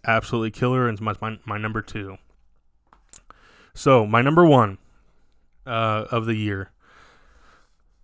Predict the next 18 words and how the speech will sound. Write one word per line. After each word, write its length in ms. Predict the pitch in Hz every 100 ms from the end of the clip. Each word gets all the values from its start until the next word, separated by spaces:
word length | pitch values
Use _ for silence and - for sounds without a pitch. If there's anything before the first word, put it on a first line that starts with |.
| _ _ _
Um, 460 | 127 120 131 131 123
this 220 | 139 -
was 200 | 214 175
one 480 | 123 135 135 143 131
that 120 | 113
I 140 | 107 110
did 340 | 107 120 139
not 240 | 147 123
think 240 | - 123 113
that 120 | 110
I 60 | 110
was 160 | 104
gonna 160 | 117 110
enjoy 460 | 107 104 101 107
at 160 | 101 101
all. 340 | 98 104 139 - - _ _
And, 280 | 107 104 104
um, 440 | 104 101 98 98